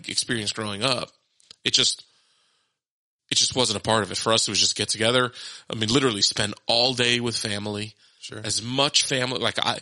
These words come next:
Speaker 1: you know, I remember in my f-, in my family, we would often, it would be, my dad's side of the family was the big side, but my mom's side of the family would join ours.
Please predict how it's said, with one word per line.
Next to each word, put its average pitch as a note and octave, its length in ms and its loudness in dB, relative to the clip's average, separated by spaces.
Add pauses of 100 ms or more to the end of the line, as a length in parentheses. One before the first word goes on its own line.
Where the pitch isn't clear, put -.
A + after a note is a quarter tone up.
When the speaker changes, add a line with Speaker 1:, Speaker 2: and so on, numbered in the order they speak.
Speaker 1:
you B2 100 2
know, F#2+ 200 0 (920)
I A#2+ 60 0
remember A2+ 320 2
in G#2+ 100 -2
my A2+ 180 2
f-, - 180 -2
in G#2+ 140 -6
my C#3 280 2 (240)
family, G#2 300 -2
we G#2+ 160 -2
would B2 260 -2
often, G#2+ 480 0
it G#2 60 -4
would G2+ 180 -6
be, G2+ 340 -6 (680)
my A2 140 0
dad's B2 380 0
side B2 200 0
of G#2+ 60 -6
the G#2 60 -8
family A2 300 -2
was F#2 160 -8
the - 80 -10
big G#2 240 -2
side, - 440 -2 (600)
but A2+ 160 -2
my G#2+ 120 -4
mom's B2 340 2
side G#2 160 0
of F#2+ 80 -6
the F#2 40 -10
family F#2+ 340 -6
would F#2 160 -10
join G#2 440 0
ours. - 680 0